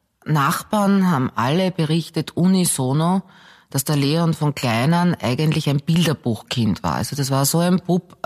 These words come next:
der auf die Namen von sämtlichen Nachbarn wusste, auch von den weiter entfernten. Er war sozusagen direkt irgend-, ein bisschen überfreundlich. Er hat alle mit Namen gegrüßt, sofort gefragt, „Kann ich Ihnen irgendwie helfen?“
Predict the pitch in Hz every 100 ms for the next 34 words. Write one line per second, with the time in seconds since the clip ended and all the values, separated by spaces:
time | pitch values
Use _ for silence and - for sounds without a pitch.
0 | - 139 135 - 139 139 120 139 202 202
1 | 202 190 - 151 151 156 143 180 190 185
2 | 165 120 127 - - 160 143 151 175 -
3 | - 113 143 - - 147 139 120 127 -
4 | 143 120 - - 90 82 - 98 - -
5 | - - _ 139 147 147 143 165 165 170
6 | 165 156 151 151 - - 156 135 147 170
7 | 165 165 120 190 202 175 - 120 110 110
8 | 110 107 - 135 135 - 120 143 160 143
9 | 143 127 135 156 147 143 147 165 185 185
10 | - 151 - 135 - 147 - 117 - -
11 | 131 139 151 147 - 143 151 143 143 139
12 | 135 - 120